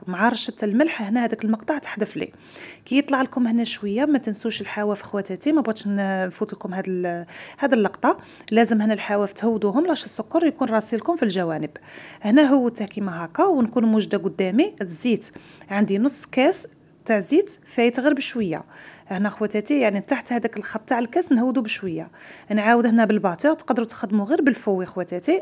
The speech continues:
انا غير باش نسهل على روحي ونديرها ب-، في وقت قصير. غادي هنا تسرسبوا هذاك الزيت، تسرسبوه كي الخيط، وتقعدوا تضربوا هكا،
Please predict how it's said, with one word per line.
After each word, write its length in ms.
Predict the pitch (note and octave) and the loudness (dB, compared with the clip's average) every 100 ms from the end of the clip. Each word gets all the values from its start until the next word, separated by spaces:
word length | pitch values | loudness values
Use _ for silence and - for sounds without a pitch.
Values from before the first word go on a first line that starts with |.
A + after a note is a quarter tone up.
| A#4+ | 0
انا 180 | G3 | -4
غير 180 | F#3 A#3 | -2 -4
باش 200 | A3+ A3+ | -2 -2
نسهل 360 | G#3+ A3+ G3+ G#3 | -2 -2 -2 -2
على 160 | F#3+ | -2
روحي 280 | G3 G#3 F4+ | -2 -2 0
ونديرها 420 | F4 A#3 G#3+ A3 | 2 2 2 2
ب-، 120 | C#4+ A#3 | 0 -2
في 200 | - A#3+ | -2 -2
وقت 340 | D#4 - - | -2 -4 -10
قصير. 260 | - - D3+ - - - - - - G#3 | -4 0 -2 -4 -20 -20 -20 -20 -12 0
غادي 240 | A#3 C#4 | 4 4
هنا 120 | B3+ | 4
تسرسبوا 520 | D4 - B3+ - A3+ B3 | 2 0 -2 0 0 0
هذاك 280 | A#3+ A#3+ | 0 -2
الزيت، 360 | A3+ F#3+ F4+ F#4+ | -4 0 0 0
تسرسبوه 500 | - - A3+ - C#4+ | -2 -4 -2 -2 -2
كي 160 | C#4+ D#4 | 0 -2
الخيط، 340 | - - F#4+ - _ | -2 -2 -2 -4 _
وتقعدوا 460 | A3+ A3+ A#3 A3+ D#4 | -6 -2 0 0 0
تضربوا 420 | A3 A3 F#3+ G3+ | 0 0 0 -2
هكا، 260 | F#3+ G3 | -2 -2